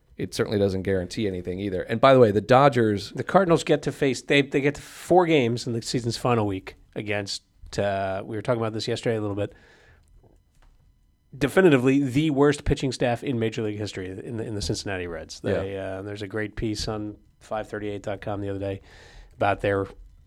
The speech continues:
Speaker 2: war being, they're, they're, they're the, they're the first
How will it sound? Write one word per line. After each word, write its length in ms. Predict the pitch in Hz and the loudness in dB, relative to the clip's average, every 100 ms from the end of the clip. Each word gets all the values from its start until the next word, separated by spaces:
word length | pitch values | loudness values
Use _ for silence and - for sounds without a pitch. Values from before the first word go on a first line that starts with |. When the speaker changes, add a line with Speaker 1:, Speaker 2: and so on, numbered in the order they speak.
| - | -16
Speaker 2:
war 500 | 113 120 131 120 113 | 2 4 6 6 4
being, 580 | 110 110 107 107 104 104 - | 0 -2 -2 -4 -6 -8 -4
they're, 160 | 131 | -2
they're, 160 | 135 139 | 4 6
they're 180 | 139 131 | 8 6
the, 120 | 110 - | 4 0
they're 140 | 143 | 0
the 100 | 123 | 2
first 600 | 113 - 156 156 - - | -2 2 4 4 0 -14